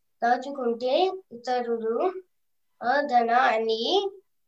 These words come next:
తీస్-, తీసుకుంటారు.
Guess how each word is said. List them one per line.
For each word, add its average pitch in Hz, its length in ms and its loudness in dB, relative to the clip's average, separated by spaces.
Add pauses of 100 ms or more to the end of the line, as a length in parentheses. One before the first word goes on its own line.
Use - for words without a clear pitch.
(260)
తీస్-, 262 360 -10
తీసుకుంటారు. 220 1500 -8